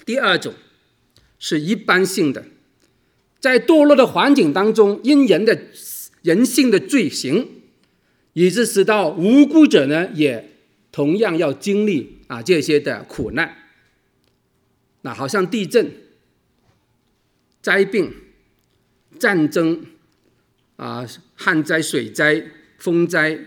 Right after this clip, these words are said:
啊，等等。刚才提到的，啊，在那个中东所发生的这种自杀式的炸弹，无数的无辜的平民百姓，啊，遇害。啊，这是一些极端的宗教分，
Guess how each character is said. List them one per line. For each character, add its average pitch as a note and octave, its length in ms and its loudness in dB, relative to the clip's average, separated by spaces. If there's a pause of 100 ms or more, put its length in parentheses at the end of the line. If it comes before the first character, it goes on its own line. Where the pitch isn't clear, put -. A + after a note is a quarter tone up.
啊， A#2 120 -12
等 C3 240 -4
等。 D3 200 -4 (720)
刚 E3+ 140 0
才 E3 100 0
提 E3 160 -2
到 F#3 240 0
的， D#3+ 160 2
啊， C3 400 -6
在 F3+ 220 -2
那 F#3 100 0
个 E3+ 120 -2
中 A#3+ 260 -2
东 G#3 180 4
所 C3 140 -4
发 E3+ 180 -6
生 F#3 240 -4
的 C#3 300 -6 (240)
这 F#3+ 100 -2
种 B2+ 160 -4
自 G3+ 220 -2
杀 E3+ 160 -4
式 F3+ 160 -8
的 D3 100 -4
炸 D3 220 -6
弹， C3 240 -6 (560)
无 G#3 260 0
数 C4+ 240 0
的 D#3+ 320 -2 (140)
无 A3 240 -2
辜 C4+ 220 -2
的 F3+ 100 0
平 D#3+ 240 -4
民 F3+ 100 -2
百 - 220 -12
姓， F#3 260 -4 (340)
啊， G#2+ 140 -14
遇 D#3 140 -4
害。 D3 300 -10 (640)
啊， A2 240 -14
这 G3 100 0
是 F3 160 -2
一 E3+ 80 -6
些 E3+ 160 0
极 F#3 340 -2
端 B3+ 240 2
的 F#3+ 120 2
宗 A#3+ 240 -2
教 G#3+ 180 0
分， A3 160 -6